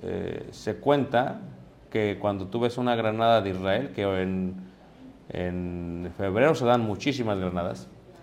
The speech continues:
en promedio tienen seiscientas trece semillas adentro. Entonces, los antiguos creían que el ser humano tenía seiscientos trece músculos y huesos.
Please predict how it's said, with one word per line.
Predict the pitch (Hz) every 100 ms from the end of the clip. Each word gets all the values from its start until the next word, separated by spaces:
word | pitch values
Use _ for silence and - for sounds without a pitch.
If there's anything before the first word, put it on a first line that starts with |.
| - - - - - - - - - - - -
en | 117 110
promedio | 123 131 156 135 123 131
tienen | 127 127 131
seiscientas | 127 123 110 110 - 127 127 123 127 127 - -
trece | 120 113 120 120 120 - - -
semillas | - 135 156 214 254 117
adentro. | 101 92 - - - - - - - - - - - - -
Entonces, | - 135 147 - - 127
los | 117
antiguos | 120 123 156 156
creían | 143 147 143 143
que | 139
el | 117
ser | 139
humano | 135 131 127 147
tenía | - 117 120 120
seiscientos | 113 107 123 120 123 -
trece | 117 117 117
músculos | 117 120 123 127 123
y |
huesos. | 107 139 135 - -